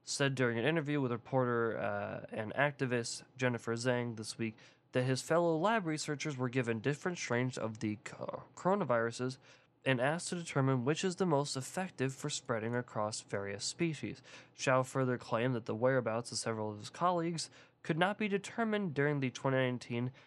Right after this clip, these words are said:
military World Games in Wuhan, and that some of them were sent to hotels where international athletes were living to check the health and hygiene conditions. Xiao says he thinks his colleagues were sent to the hotels to spread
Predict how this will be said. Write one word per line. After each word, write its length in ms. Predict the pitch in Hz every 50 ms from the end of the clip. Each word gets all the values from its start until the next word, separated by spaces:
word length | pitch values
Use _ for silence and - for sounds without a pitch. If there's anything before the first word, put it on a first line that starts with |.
| - -
military 480 | 127 127 127 123 120 - - 120 113 113
World 260 | 107 110 107 113 - -
Games 300 | 131 123 131 127 - - -
in 260 | 190 247 247 247 208
Wuhan, 520 | 147 127 117 107 113 107 104 104 113 120 - -
and 380 | - 127 127 123 123 123 113 113
that 220 | 127 123 - -
some 280 | - - 151 147 165 170
of 140 | 160 131
them 220 | 127 127 131 135 131
were 120 | 131 135
sent 300 | 135 - - 113 101 -
to 140 | - 120 110
hotels 520 | 107 107 - - 175 175 170 165 160 - - - - - - _ _ _ _ -
where 200 | - 127 123 -
international 580 | - 135 139 143 127 113 113 117 - - 107 107
athletes 440 | 107 - _ - 120 110 - -
were 120 | 123 123 127
living 360 | 139 175 180 175 180 175 170
to 160 | - - 165
check 400 | - - - - 127 131 - -
the 100 | - 131
health 380 | - - - 123 120 123 - 113
and 120 | 113 117
hygiene 500 | - - 113 107 107 104 - 107 101 104
conditions. 580 | - - 131 131 160 175 170 - 127 110 104 - - _ _ _ _ _ _ _ _ _ _ _ _ _ _ _ _ -
Xiao 260 | - 156 151 160 160
says 360 | 151 - 135 139 156 151 135
he 100 | 135 120
thinks 280 | - 127 131 127 123 -
his 120 | 113 107
colleagues 400 | - - 135 135 135 139 139 123
were 80 | 120 117
sent 240 | - 135 135 131 -
to 60 | -
the 80 | 120
hotels 440 | 110 120 120 117 - 120 113 123 117
to 60 | 117
spread 480 | 110 - - - 165 185 196 180 143